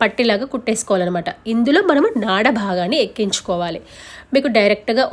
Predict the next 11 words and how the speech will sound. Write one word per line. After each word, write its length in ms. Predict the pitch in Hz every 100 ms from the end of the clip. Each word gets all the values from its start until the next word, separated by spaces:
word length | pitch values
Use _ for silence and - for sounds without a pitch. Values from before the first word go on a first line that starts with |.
| 190
ఒకేసారి 580 | 226 220 240 226 247 403 214
డబల్ 220 | 185 214
ఫోల్డ్ 220 | 247 226 208
వేయడం 300 | 180 190 208 196
రాదు 260 | 165 175 190 190
అనుకున్నట్లయితే 640 | 190 202 190 196 196 427 - - - -
ఫస్ట్ 320 | 302 285 - - 226
ఒక 80 | 233 247
పావించు 420 | 220 202 214 202 214
మేర 180 | 190 196 226 - 214
కుట్టు 200 | -